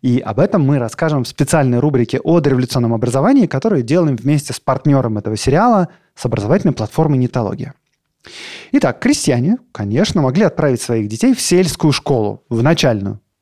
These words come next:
в земскую или в церковно-приходскую. Там, в этих школах,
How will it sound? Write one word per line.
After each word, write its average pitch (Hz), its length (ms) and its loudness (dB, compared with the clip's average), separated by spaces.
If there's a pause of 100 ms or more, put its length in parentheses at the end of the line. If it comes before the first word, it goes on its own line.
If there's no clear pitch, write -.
в 101 80 -10
земскую 120 600 0
или 233 220 2
в - 80 -4
церковно-приходскую. - 1000 -4 (440)
Там, 247 180 2
в 175 40 4
этих 131 200 -2
школах, 202 460 0